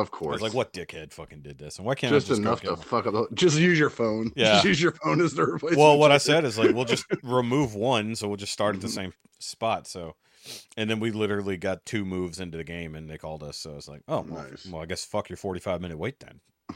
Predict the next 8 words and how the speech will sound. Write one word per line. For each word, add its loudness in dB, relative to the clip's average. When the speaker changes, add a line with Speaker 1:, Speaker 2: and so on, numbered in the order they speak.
Speaker 2:
<laughs> 0
Speaker 1:
So, 0
Speaker 2:
The -2
Speaker 1:
uh, 6
Speaker 2:
country 0
forty-five -8
minutes. -10
Speaker 1:
yeah. 0